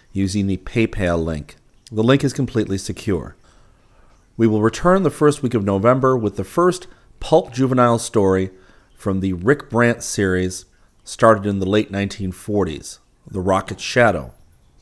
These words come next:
There has been some controversy as to whom the writer John Blaine of the early stories actually was, but if it was Hal Goodwin, Lester Dent, or someone else, they are still ripping good yarns, and you will enjoy this one.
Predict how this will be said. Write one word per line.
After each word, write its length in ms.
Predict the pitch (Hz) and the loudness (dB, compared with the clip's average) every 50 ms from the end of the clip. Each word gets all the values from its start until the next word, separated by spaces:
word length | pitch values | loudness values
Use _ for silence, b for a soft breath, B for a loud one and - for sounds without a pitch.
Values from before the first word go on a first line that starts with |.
| _ _ _ - | _ _ _ -10
There 100 | 98 101 | -8 -6
has 100 | 107 101 | -6 -4
been 200 | 104 113 110 104 | -4 -4 -4 0
some 180 | - 123 117 | 0 -2 -2
controversy 680 | - - - 139 139 - - 113 104 101 101 - - 98 | -2 -2 0 2 2 2 2 0 0 0 0 -2 -2 -2
as 100 | 92 92 - | -2 -2 -4
to 120 | - 87 | -8 -8
whom 160 | - 104 98 | -6 -4 -2
the 80 | 92 92 | -2 0
writer 340 | 87 104 101 98 92 92 90 | 4 4 4 4 4 2 -2
John 340 | 85 98 95 92 92 90 | 0 0 0 0 0 -2
Blaine 360 | 87 92 98 98 92 90 90 95 | -2 -2 0 0 0 0 -2 -4
of 100 | 90 85 | -4 -6
the 100 | 90 - | -6 -4
early 240 | 85 92 92 92 | -4 -4 -2 -2
stories 380 | 87 - - 95 87 87 85 85 | -4 -4 -4 -2 -2 -2 -2 -4
actually 300 | 82 78 - - 85 82 | -6 -8 -8 -8 -8 -8
was, 420 | 85 104 110 110 95 92 98 - - b b b b _ _ _ _ - | -4 0 2 2 2 2 0 -4 -8 b b b b _ _ _ _ -4
but 420 | 95 98 151 165 170 170 - - | 6 8 10 10 10 8 6 2
if 140 | 143 127 - | -4 -2 -2
it 80 | 135 | 0
was 160 | 120 127 120 - | 0 0 0 2
Hal 220 | 117 117 127 143 | 4 6 6 6
Goodwin, 420 | 123 - 120 110 95 98 101 110 | 6 6 4 4 6 4 0 0
Lester 360 | 120 101 95 104 104 - - 110 | 0 0 0 -2 0 0 -2 0
Dent, 280 | - 107 92 92 - | 0 0 -2 -2 -2
or 60 | 101 | -6
someone 320 | 87 - - 98 107 107 98 | -6 -4 -4 -2 -2 -2 -2
else, 420 | 90 85 87 85 - - - - _ _ - | -2 -4 -6 -8 -10 -12 -14 -16 _ _ -20
they 260 | 110 92 90 90 95 95 | -18 -14 -8 -4 -2 -2
are 80 | 98 | -2
still 460 | 95 - - - 107 104 104 101 95 | -2 -4 -2 0 0 0 2 0 -2
ripping 340 | 87 95 104 - 110 104 101 | 0 -2 -2 0 0 -2 -2
good 160 | 92 95 95 | 0 -2 -2
yarns, 540 | 90 90 87 85 82 82 85 85 87 - - b b b b b b b | -2 -2 -2 -4 -4 -4 -4 -6 -8 -10 -12 b b b b b b b
and 160 | - 85 87 | -10 -8 -6
you 120 | 90 95 92 | -4 -2 -2
will 200 | 95 101 101 101 | 0 0 0 0
enjoy 300 | 98 92 92 92 90 87 | 0 0 0 0 0 0
this 240 | 82 80 - - | 0 -2 -6 -8
one. 140 | 82 73 73 | -10 -12 -12